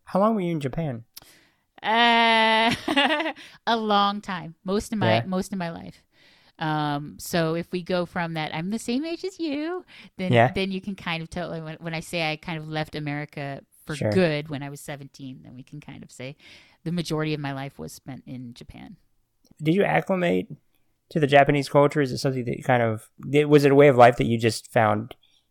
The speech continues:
Speaker 1: easy, or just, uh, I guess at least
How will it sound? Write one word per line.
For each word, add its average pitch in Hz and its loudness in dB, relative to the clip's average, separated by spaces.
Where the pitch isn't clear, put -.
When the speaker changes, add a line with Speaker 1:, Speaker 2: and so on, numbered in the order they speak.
Speaker 1:
easy, 131 4
or 110 6
just, 113 0
uh, 123 2
I 120 -2
guess 117 2
at - 0
least 120 -2